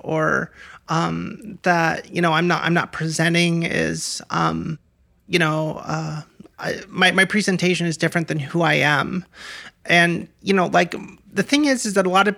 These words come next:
I mean, people, people really struggle with this a lot. I mean, I, I used to say prior to my transition that, um,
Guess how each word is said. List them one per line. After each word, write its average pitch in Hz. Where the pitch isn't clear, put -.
I 190
mean, 196
people, 254
people 233
really 202
struggle 185
with 180
this 170
a -
lot. 175
I -
mean, 185
I, 202
I 170
used 214
to 262
say 185
prior 175
to 180
my 180
transition 170
that, 165
um, 160